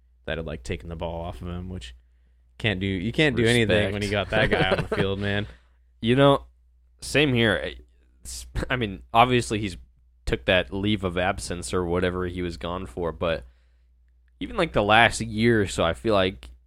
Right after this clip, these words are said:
Speaker 2: Reynoso wasn't, like, lighting up the league like when he first joined. I remember when he first joined,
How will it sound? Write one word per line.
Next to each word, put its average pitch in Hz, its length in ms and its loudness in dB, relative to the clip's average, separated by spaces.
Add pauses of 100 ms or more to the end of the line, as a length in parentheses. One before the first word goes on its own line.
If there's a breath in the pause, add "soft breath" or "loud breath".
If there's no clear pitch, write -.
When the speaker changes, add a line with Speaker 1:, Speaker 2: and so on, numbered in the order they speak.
(120)
Speaker 2:
Reynoso 110 640 0
wasn't, 101 460 0
like, 92 420 -4 (280)
lighting 95 480 0
up 92 160 -4
the 85 80 -2
league 92 240 -2
like 90 200 -2
when 90 120 -6
he 85 60 -6
first - 380 -6
joined. 87 200 -4
I - 20 -4
remember 151 240 0
when 139 80 2
he 107 80 -2
first 123 480 -2
joined, 101 480 -4